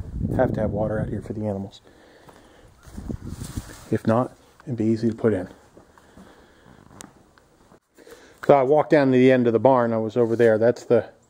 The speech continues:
that's the road out there. Walked down to the end, and here's the hydrant. So you got a frost-proof hydrant. You just turn this rascal on. The hose fills up. You shut it off,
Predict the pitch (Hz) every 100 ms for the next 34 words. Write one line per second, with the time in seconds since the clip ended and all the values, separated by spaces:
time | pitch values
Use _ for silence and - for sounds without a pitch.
0 | - 117 - 117 117 107 101 120 104 -
1 | - - - 127 - 131 117 113 120 113
2 | 101 - _ - 123 127 120 117 113 104
3 | 107 - _ - 127 120 - 135 131 -
4 | 165 151 127 131 269 262 - - _ _
5 | - 127 - 131 127 120 131 131 - 131
6 | 135 135 127 _ _ _ _ 117 139 135
7 | - 139 127 143 139 - - _ _ _
8 | - 147 - - 135 127 127 135